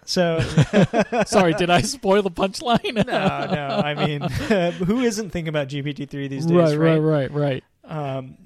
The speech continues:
Speaker 1: but, but now, now we are at the point of basically taking for granted that we have these few-shot learners,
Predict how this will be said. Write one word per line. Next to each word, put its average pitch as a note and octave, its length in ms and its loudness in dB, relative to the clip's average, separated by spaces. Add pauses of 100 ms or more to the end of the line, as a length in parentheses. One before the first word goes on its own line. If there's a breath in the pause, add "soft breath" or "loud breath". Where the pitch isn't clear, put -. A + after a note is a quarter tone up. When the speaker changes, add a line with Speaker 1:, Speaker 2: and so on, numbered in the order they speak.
(320)
Speaker 1:
but, F#3+ 320 -6
but G#3+ 180 0
now, G3 640 0 (100)
now G3+ 540 0
we G3 380 -2
are D#3+ 320 0
at D#3+ 180 -4
the D#3 80 -8
point C#3+ 400 -6 (140)
of C3+ 600 -2 (840)
basically F#3+ 380 -2
taking D#3+ 340 -6
for C3 140 -10
granted B2 560 -8 (840)
that C3 540 -4 (260)
we D3 160 -4
have D3+ 340 -2
these C3+ 480 -6 (800)
few-shot E3+ 580 -4
learners, C#3 600 -6